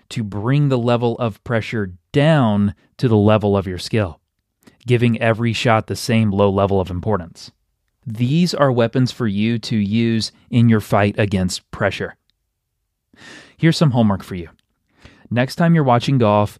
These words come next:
and you see a player do something that seems clutch, look at it from the perspective that they're able to perform this way, not because they are playing outside of themselves or willing the ball into the hole, but rather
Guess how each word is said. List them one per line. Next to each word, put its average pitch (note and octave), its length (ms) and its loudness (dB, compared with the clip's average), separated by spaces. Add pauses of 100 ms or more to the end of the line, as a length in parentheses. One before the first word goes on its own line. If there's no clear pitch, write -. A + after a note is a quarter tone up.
(220)
and A2+ 160 -2
you G#2 60 -2
see C3 240 -4
a C3 80 0
player B2+ 320 0
do G#2+ 160 -2
something G#2 380 -2
that G2 120 -4
seems G#2 360 -2
clutch, - 800 -4 (420)
look E3 260 2
at F#3 140 4
it D3 120 0
from D3 120 0
the C#3 80 2
perspective B2 560 0
that G#2+ 180 2
they're B2 220 2
able B2 280 -2
to - 120 -14
perform G#2+ 540 0
this C3+ 200 -4
way, D#3+ 360 -2 (320)
not A2 300 -2
because D3 320 2
they B2+ 120 4
are A2+ 80 2
playing A2+ 400 0
outside G#2 500 -2
of G2+ 120 -2
themselves G#2 640 -2 (260)
or G2+ 160 -2
willing A2 380 2
the A2 80 2
ball G#2 240 0
into G2+ 160 -2
the G2 140 -4
hole, G2 400 -4 (400)
but A2+ 140 0
rather G#2+ 680 2